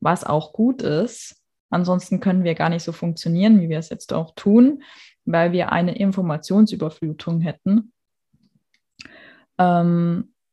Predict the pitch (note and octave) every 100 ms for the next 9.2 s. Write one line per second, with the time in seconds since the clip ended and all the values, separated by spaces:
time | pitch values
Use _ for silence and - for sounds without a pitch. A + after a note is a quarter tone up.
0 | _ _ _ _ _ _ _ F3+ F3+ F3+
1 | F#3+ G3 G#3 F#3 F3+ A#3 A#3 G#3 G#3 G3
2 | F#3+ G3 G#3 D#3+ E3+ A#3 C4+ C#4 - D#3
3 | - E3+ _ _ _ _ _ _ _ _
4 | _ _ _ _ - F#3 F#3+ F#3+ - -
5 | _ _ - G#3+ F#3+ F3+ - B3+ C4+ A3
6 | A3 G3 F3+ F#3 - - F3+ - - E4+
7 | F#4 B3 F#3 F3+ D#3 F3+ - F#3+ A3+ A3+
8 | G#3+ G3 - - - - - F3 E3+ E3
9 | D#3+ -